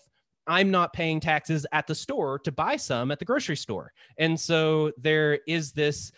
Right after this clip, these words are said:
aspect of not paying taxes, not supporting the state financially in that way. But also, if there are any issues with the supply chain or with the system as a whole, or if the government wants to crack down on something and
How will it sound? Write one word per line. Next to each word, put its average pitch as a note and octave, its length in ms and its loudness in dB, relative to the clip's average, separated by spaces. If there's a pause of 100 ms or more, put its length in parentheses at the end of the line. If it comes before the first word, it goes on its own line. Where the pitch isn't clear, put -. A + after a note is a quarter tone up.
(320)
aspect D3 600 0
of C3+ 540 -2
not C3+ 360 0
paying D3 240 -4
taxes, B2 500 -4
not C3 180 -2
supporting D3+ 580 -4
the B2+ 60 -4
state C3+ 400 -6
financially B2+ 600 -2
in A#2 120 0
that A2 180 -4
way. C3 420 2 (260)
But D#3 200 0
also, D#3 580 2 (100)
if E3+ 220 -4
there F#3+ 260 0
are F#3+ 300 -2
any E3+ 420 -2 (280)
issues G3+ 640 -2
with D#3 380 0
the D3 440 -2
supply B2+ 400 -2
chain E3+ 460 -2
or C#3+ 140 -2
with C#3 140 -4
the C#3 80 -4
system D#3+ 380 -4
as B2+ 100 -4
a B2 60 -6
whole, C3+ 340 0
or D3 60 -2
if B2+ 80 -8
the - 80 -6
government C#3+ 400 -2
wants C3 200 -4
to B2+ 60 -8
crack - 360 -2
down C#3+ 260 2
on C#3 160 2
something C3+ 560 -2
and B2 220 -2